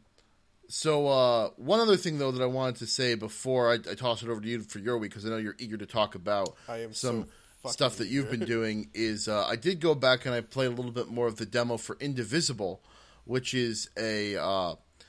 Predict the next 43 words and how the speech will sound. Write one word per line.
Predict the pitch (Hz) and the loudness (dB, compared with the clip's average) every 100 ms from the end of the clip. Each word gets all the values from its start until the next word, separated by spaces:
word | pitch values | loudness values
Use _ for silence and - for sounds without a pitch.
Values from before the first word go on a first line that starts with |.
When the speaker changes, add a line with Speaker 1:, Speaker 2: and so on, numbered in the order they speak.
| - _ - | -20 _ -2
Speaker 1:
an | 120 110 92 - - | 0 0 -4 -10 -4
indie, | 160 180 147 160 147 139 123 - | 0 0 0 0 0 0 -2 -2
or | 139 | -4
it's, | 131 | -2
it's | 143 127 - 135 | -6 -8 -8 2
by | 147 | 2
the | 143 | 4
guys | 147 156 | 4 4
who | - | 2
made | 160 151 | -4 -4
Skullgirls. | - 131 120 120 117 120 - - | -4 0 0 2 2 0 -2 -6
It's, | 117 117 - | -4 -2 2
uh, | 113 95 - - - _ - | 4 2 -2 -20 -20 _ -6
kind | 160 180 220 | 0 0 0
of | 208 | -2
like | 214 | -2
a | 220 | -2
J | 185 196 | -2 0
R | 202 | 0
P | 190 208 | -2 -6
G, | 175 - 127 | -10 -14 -6
J | 165 175 | 2 4
R | 180 | 4
P | 180 185 | 2 -8
G. | 156 190 175 - - _ | -4 -4 -4 -6 -20 _
Um, | - 127 | -2 0
I've | 123 | 0
heard, | 156 160 160 | 2 2 2
uh, | - 127 123 117 | 4 6 8 6
the | 113 | 0
comparison's | 117 151 160 143 | -4 -2 -2 -6
been | 127 135 | -6 -6
made | 135 | -4
to | 127 | -2
a | |
Valkyrie | 110 131 131 123 | 2 2 2 -6
Profile. | 131 131 143 131 | -4 -2 0 0
It's | |
kind | 147 147 | 0 -2
of | |
like | 135 | -2
a | 113 | -2
real-time | 104 135 135 - 143 139 127 | -2 -2 -2 0 0 0 -2